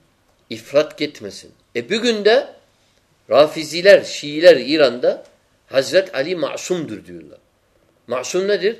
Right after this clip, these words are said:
Yani hatadan münezzehtir. Peygamberin görevidir yani. Vahiy de gelir ona.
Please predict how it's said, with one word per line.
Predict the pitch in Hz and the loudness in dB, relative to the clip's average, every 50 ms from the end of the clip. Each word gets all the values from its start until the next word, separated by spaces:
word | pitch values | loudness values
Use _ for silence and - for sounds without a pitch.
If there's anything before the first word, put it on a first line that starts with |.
| _ _ _ _ _ _ _ _ _ _ _ _ _ _ _ _ _ _ _ _ _ _ _ _ _ _ _ _ _ _ _ _ _ _ _ _ _ _ _ - | _ _ _ _ _ _ _ _ _ _ _ _ _ _ _ _ _ _ _ _ _ _ _ _ _ _ _ _ _ _ _ _ _ _ _ _ _ _ _ -2
Yani | - 139 143 131 131 156 180 | 0 0 0 0 -2 -6 -8
hatadan | 175 - - 139 131 - - 139 139 139 160 170 180 | -10 -8 -6 -6 -4 -2 0 0 0 0 0 -2 -4
münezzehtir. | 165 151 143 139 139 135 123 107 - 170 170 160 - - 117 104 | -4 -6 -6 -4 -4 -4 -4 -2 0 0 0 -2 -4 -14 -16 -14
Peygamberin | - - 147 135 120 131 131 139 131 127 135 139 160 175 165 143 | -8 -2 -2 -2 0 -2 -4 -4 -2 -2 -2 -2 -2 -4 -6 -6
görevidir | 117 120 113 110 110 117 123 113 98 87 | -4 -4 -2 -2 -2 -2 -4 -8 -10 -14
yani. | 85 85 85 85 85 85 _ _ _ _ _ _ _ _ _ _ _ _ _ _ _ _ _ _ _ _ _ _ _ _ _ - | -16 -16 -18 -18 -20 -20 _ _ _ _ _ _ _ _ _ _ _ _ _ _ _ _ _ _ _ _ _ _ _ _ _ -6
Vahiy | 110 120 - 156 143 | -6 -4 -4 -4 -4
de | 135 110 | -2 -2
gelir | 101 98 92 90 85 | -2 -4 -6 -6 -10
ona. | 80 78 76 | -14 -16 -20